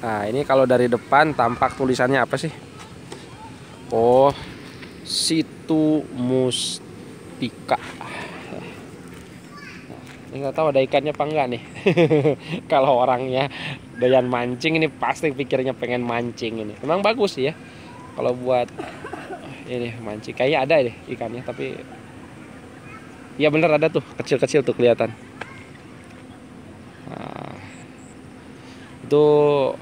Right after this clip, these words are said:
nah udah mulai senja ya sore kita. Sin-, saya kesininya sama keluarga sore buat ya pulang kerja lah gitu kan. Nah, itu pohon-pohon jati, eh, pohon-pohon jati, pohon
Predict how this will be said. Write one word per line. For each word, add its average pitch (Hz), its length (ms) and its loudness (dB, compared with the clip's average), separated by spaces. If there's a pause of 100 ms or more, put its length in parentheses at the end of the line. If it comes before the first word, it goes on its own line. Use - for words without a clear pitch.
(960)
nah 92 320 -12
udah 110 100 -4
mulai 113 220 -2
senja 120 400 -4
ya 135 80 -4
sore 127 320 -8
kita. 143 240 -10 (560)
Sin-, 117 240 -8
saya 131 160 0
kesininya 131 400 -2
sama 117 160 -4 (320)
keluarga 110 320 -6
sore 117 320 -10 (240)
buat 110 240 -6 (640)
ya - 240 -8
pulang 113 240 -4
kerja 127 320 -8
lah 127 80 -10 (160)
gitu 107 240 -12
kan. 123 160 -14 (1120)
Nah, 87 560 -12
itu 110 160 -10
pohon-pohon 110 720 -4
jati, 131 720 -2
eh, 123 80 4
pohon-pohon 101 400 -8
jati, 113 480 -4
pohon 107 400 -6